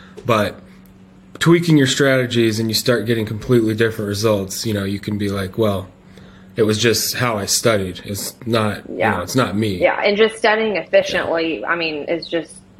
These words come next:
Speaker 2: i-, it's key. Because, I mean, I know that most people taking these exams are working or they're, you know, they're working full time and have kids at home, and I don't have kids,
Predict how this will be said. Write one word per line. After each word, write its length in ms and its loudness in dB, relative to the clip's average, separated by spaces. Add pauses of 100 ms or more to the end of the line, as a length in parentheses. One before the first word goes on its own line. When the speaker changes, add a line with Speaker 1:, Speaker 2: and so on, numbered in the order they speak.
Speaker 2:
i-, 40 2
it's 500 2 (100)
key. 340 -4 (580)
Because, 260 2
I 120 2
mean, 200 -2
I 140 2
know 300 4
that 200 2
most 280 -2
people 300 -4
taking 340 -4
these 200 -6
exams 500 -4
are 300 4
working 560 0
or 160 0
they're, 280 2 (480)
you 120 2
know, 240 2 (520)
they're 160 4
working 340 2
full 160 0
time 300 0
and 100 -4
have 200 -6
kids 280 -2
at 100 -2
home, 420 -2
and 180 -8
I 60 0
don't 120 0
have 220 0
kids, 380 -2